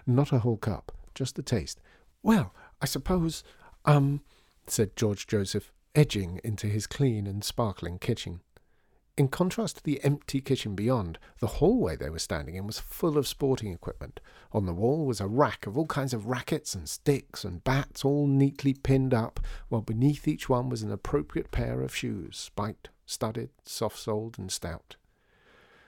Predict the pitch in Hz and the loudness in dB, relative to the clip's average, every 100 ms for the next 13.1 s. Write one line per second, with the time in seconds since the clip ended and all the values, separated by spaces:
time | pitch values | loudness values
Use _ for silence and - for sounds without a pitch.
0 | _ - 139 143 - 147 135 131 - 135 | _ 8 8 8 2 2 2 -2 2 2
1 | 131 127 113 123 - 123 123 123 - 95 | 2 0 0 -4 -6 -6 -4 -4 -4 -6
2 | 87 - _ - _ - 127 127 131 127 | -6 -14 _ -20 _ -4 -2 0 -2 -6
3 | - 131 151 165 160 113 98 - - - | -2 0 0 -4 -6 -6 -6 -10 -12 -8
4 | 123 - 147 - 98 - - - - - | -8 -6 -6 -4 -8 -8 -12 -12 -16 -16
5 | - _ _ _ _ _ _ 95 78 80 | -20 _ _ _ _ _ _ -10 -6 -6
6 | 71 67 76 - - - 160 190 - - | -4 -4 -8 -10 -8 0 0 0 -10 -20
7 | - _ _ _ - 98 87 80 - 85 | -20 _ _ _ -6 -4 -2 -4 -6 -8
8 | - 90 - - - - - - - - | -6 -6 -6 -12 -10 -10 -10 -14 -14 -20
9 | _ _ - - _ _ _ - - - | _ _ -20 -20 _ _ _ -14 -6 -2
10 | 165 - 247 - _ _ _ - - 98 | 0 2 0 -2 _ _ _ -8 -4 -4
11 | - 76 - - 71 - - 196 180 147 | -4 -6 -6 -8 -8 -2 2 4 4 2
12 | 190 - 120 160 180 - 165 160 117 101 | -2 0 0 0 -2 -2 -2 -2 -4 -4
13 | 131 | -6